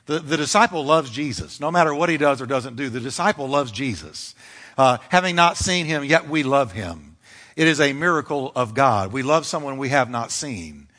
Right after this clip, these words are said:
And, and the true disciple is there for him, not his. The true disciple is there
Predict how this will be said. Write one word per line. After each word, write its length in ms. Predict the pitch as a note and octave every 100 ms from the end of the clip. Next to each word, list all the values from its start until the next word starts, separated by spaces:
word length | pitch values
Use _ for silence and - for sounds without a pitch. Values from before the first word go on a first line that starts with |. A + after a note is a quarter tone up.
| _ - -
And, 180 | C#3+ D3+
and 200 | C#3+ C3 - -
the 80 | C3+
true 180 | A3+ A#3
disciple 520 | F3 E3+ D#3+ D#3 D3+
is 100 | B2
there 180 | D#3 D3
for 220 | C#3 C3+
him, 460 | D#3 E3 A2 F#2+ - -
not 340 | D3+ D3 - _
his. 640 | D#3+ C3+ F#2 D#2 D2 - - _ - -
The 80 | B2+
true 200 | A#3 A3
disciple 480 | - F3+ F3 E3+
is 120 | D#3 C3+
there 400 | E3 D#3+ D#3+